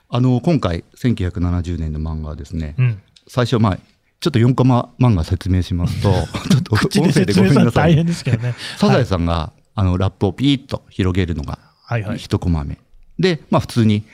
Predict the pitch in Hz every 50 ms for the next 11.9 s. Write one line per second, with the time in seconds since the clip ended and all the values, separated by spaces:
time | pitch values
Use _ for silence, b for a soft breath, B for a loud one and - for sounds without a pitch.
0 | B B B B B - 92 92 87 - - - - 104 90 87 87 - - -
1 | 101 92 90 101 131 143 147 147 - - - 139 123 107 98 98 87 90 90 85
2 | - 80 76 78 78 - - 90 76 82 85 80 78 - 101 104 131 151 160 -
3 | - 98 80 80 76 78 85 87 - - 90 85 82 80 85 - _ _ _ _
4 | - 101 92 - 107 104 104 101 98 92 92 90 85 78 73 76 78 - - -
5 | 135 147 143 - - _ - 135 117 101 - _ 143 147 139 147 B B B B
6 | B B B B B B - 107 98 92 - 101 98 95 92 - 165 185 190 -
7 | 196 185 170 170 165 143 - 80 - _ _ _ _ _ _ _ _ _ _ -
8 | 113 110 107 131 120 117 107 - 110 - - - 120 113 113 107 - 120 95 87
9 | 78 78 73 73 71 73 - _ _ _ _ - 87 76 76 78 80 - - -
10 | - - - - 117 107 110 113 101 - - 104 107 117 104 98 - - 82 80
11 | 78 - 78 78 - 87 - - 90 - - - _ - 131 113 104 98